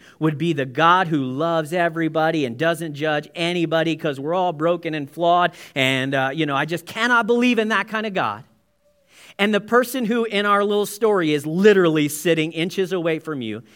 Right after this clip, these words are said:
is saying the exact opposite. "I could never believe in a God who didn't judge evil when it showed itself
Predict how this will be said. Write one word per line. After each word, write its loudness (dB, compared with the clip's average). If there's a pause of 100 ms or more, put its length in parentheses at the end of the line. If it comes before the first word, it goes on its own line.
(140)
is -4
saying -6
the -8
exact -10
opposite. -20 (640)
"I 2
could -2
never -2
believe 0
in -4
a -6
God -6
who -8
didn't -6
judge -8
evil -10 (320)
when -6
it -6
showed -4
itself -8